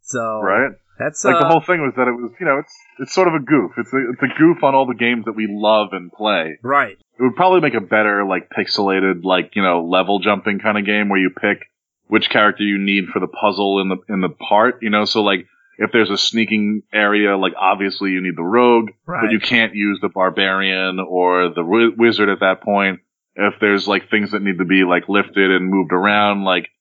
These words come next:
Speaker 2: you can use the barbarian or the wizard with his magic shit, you know, like,
Speaker 1: Hmm.
Speaker 2: there was just, like,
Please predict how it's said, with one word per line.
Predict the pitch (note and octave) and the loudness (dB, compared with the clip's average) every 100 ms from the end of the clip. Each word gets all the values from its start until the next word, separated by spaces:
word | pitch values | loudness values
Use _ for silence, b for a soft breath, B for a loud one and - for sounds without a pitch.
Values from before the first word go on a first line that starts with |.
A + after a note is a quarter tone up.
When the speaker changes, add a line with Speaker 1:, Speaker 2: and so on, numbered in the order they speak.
| _ _ | _ _
Speaker 2:
you | G2+ | -4
can | F#2 G#2 | 0 2
use | G2 | 2
the | F2+ | 0
barbarian | F2 F2 B2+ C3+ B2+ B2 A#2+ | 0 0 2 2 2 2 0
or | A2+ G#2+ A2 | -2 0 0
the | G2+ | 0
wizard | F#2+ D3 C3 B2+ | 0 0 2 2
with | A2 G2 | 0 -4
his | F2+ | -4
magic | G2+ A2+ G#2+ G#2+ | -2 0 -2 -6
shit, | - A2 G#2+ | -2 0 0
you | G#2+ | -2
know, | A2 G#2+ | 0 0
like, | G#2 F2 - | -2 -4 -12
Speaker 1:
Hmm. | B2+ C3 A#2+ G2 | -10 -8 -10 -4
Speaker 2:
there | A#2+ B2+ | 2 2
was | B2 | 2
just, | B2+ - | 0 -2
like, | B2 A2+ | -2 -4